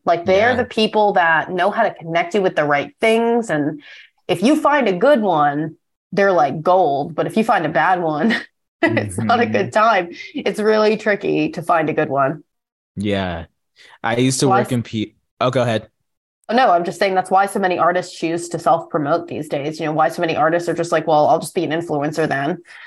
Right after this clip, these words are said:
Speaker 1: And, you
Speaker 2: Yeah.
Speaker 1: know, they just learn to do it themselves.
Speaker 2: Mm-hmm. I feel like that that's the case with a lot of different aspects, though, too, because it, it's so,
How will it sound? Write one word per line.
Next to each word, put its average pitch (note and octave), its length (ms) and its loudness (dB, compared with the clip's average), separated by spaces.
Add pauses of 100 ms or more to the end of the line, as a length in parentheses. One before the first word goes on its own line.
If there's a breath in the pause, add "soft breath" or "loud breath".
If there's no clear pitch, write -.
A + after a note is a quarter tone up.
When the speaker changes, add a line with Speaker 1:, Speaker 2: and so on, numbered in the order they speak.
(200 loud breath)
Speaker 1:
And, A#2 180 0
you F3+ 40 2
Speaker 2:
Yeah. F3 40 2
Speaker 1:
know, E3+ 160 2
they F3+ 140 2
just E3+ 200 0
learn F3 220 2
to E3 80 -4
do E3 140 0
it D3+ 100 0
themselves. D3 640 0 (360)
Speaker 2:
Mm-hmm. G#2+ 520 0 (380 loud breath)
I A#2+ 80 -2
feel F#3 140 -2
like E4 160 0
that A3 220 2
that's - 360 -2
the C3+ 100 0
case C3+ 300 -2
with B2 140 -2
a A2 60 2
lot G#2 260 0
of G#2+ 100 0
different F#2+ 320 -4
aspects, F#2 540 -4
though, F#2 220 -4 (100)
too, F#2 460 -4
because G#2 520 -2 (460 loud breath)
it, C3 240 0
it's B2+ 200 -2
so, D3 880 2